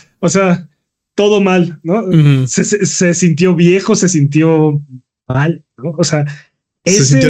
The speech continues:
Speaker 3: no pulido, sí.
Speaker 1: sí, ese enfrentamiento en particular sí fue así como, porque el siguiente estás peleando contra un sujeto gigante con, con garras en las manos, o no sé, o sea, como con navajas en las manos,
Speaker 2: Ujú.
Speaker 1: no sé qué onda.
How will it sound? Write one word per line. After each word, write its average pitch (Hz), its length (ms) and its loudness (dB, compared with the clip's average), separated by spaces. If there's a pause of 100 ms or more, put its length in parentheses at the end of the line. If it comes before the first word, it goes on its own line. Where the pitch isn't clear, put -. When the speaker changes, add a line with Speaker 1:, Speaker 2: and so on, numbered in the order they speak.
Speaker 3:
no 214 60 2
pulido, 139 560 2
sí. 143 220 0
Speaker 1:
sí, 156 460 0
ese 226 300 0
enfrentamiento 185 680 2
en 190 100 0
particular 147 520 0
sí 185 140 0
fue 180 100 -2
así 156 140 -4
como, 143 340 -2 (840)
porque 190 220 0
el 196 100 2
siguiente 254 760 2
estás 196 280 0
peleando 214 320 0
contra 175 360 2
un 180 300 2 (680)
sujeto 202 480 -2
gigante 185 680 2
con, 143 480 2 (600)
con 160 260 2
garras 202 440 2
en 180 100 2
las 147 180 2
manos, 180 460 2
o 156 80 2
no 165 120 2
sé, 170 200 0
o 170 60 2
sea, 170 120 0
como 147 220 2
con 151 180 2
navajas 156 400 0
en 180 100 4
las 143 160 2
manos, 180 340 2
Speaker 2:
Ujú. 180 60 4
Speaker 1:
no 180 60 4
sé 180 140 0
qué 175 100 0
onda. 202 300 2